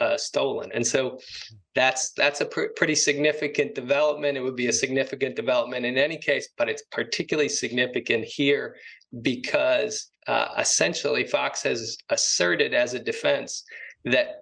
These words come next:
"Hey, we just carried the allegations that were made by Sidney Powell and Rudy Giuliani. We didn't endorse them."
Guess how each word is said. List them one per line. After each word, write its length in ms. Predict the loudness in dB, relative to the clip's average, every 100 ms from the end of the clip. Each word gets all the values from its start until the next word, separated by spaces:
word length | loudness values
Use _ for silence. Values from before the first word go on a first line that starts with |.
| 0
"Hey, 220 | 2 2
we 300 | 2 -2 0
just 460 | 2 2 0 -8 -12
carried 580 | -2 2 2 2 -2 0
the 140 | 2
allegations 760 | 4 2 0 0 0 -4 -2 0
that 180 | 0
were 140 | 0 0
made 340 | 0 0 0
by 180 | 0 0
Sidney 380 | 0 0 0 -2
Powell 560 | -2 -2 0 -2 -4 -2
and 120 | -2
Rudy 300 | 0 0 -2
Giuliani. 640 | 0 0 2 0 -2 -4 -2
We 140 | 0
didn't 260 | 2 0 -2
endorse 640 | -4 -2 0 2 0 -2
them." 220 | -4 -6